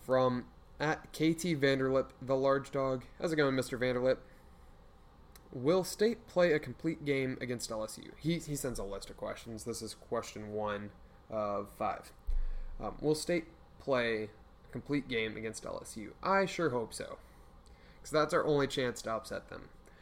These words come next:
'cause they're looking fairly vulnerable right now. They, uh, they don't look all that sharp, not as sharp as they have in years past. So I hope so.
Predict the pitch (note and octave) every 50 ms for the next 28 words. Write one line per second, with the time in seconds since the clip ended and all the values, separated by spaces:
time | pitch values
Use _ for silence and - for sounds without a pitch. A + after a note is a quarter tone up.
0 | - - - - C3+ C3 D3+ F#3 G#3 A#3+ C4 C4 A3+ - D#3 C#3+ C3 - E3 D#3+
1 | D3+ C#3+ C3 B2 A#2+ B2+ B2 A#2+ A#2 A2 G#2 G#2 G#2 F#2+ E2+ F#2+ G2 F2+ - F#2+
2 | - - - - - - - - A#2+ B2 A#2+ A#2+ A#2+ A2+ A2+ A2 G#2+ G2 - B2+
3 | C3 C#3 - - C3 C3 C3 - - - - - - - - - - - - -
4 | - - A#2 A#2+ A#2+ A#2+ G#2+ - - - - B2+ B2 A2+ - - - - - -
5 | - - - - - - - - - - - - C3 C3 C#3 C#3 C3 - - C#3
6 | C3+ A#2+ A#2+ G#2+ - A#2 A2 A2 A#2 A#2 A2+ A2+ A2 G#2+ G#2+ G#2 - - - G2
7 | - - - - - - - - - - - - - - - - - - - -
8 | - - - - - - - - - - - - - - C#3+ C#3+ D3 C3+ C3+ C3
9 | B2+ - - B2+ B2 B2 A#2+ A2+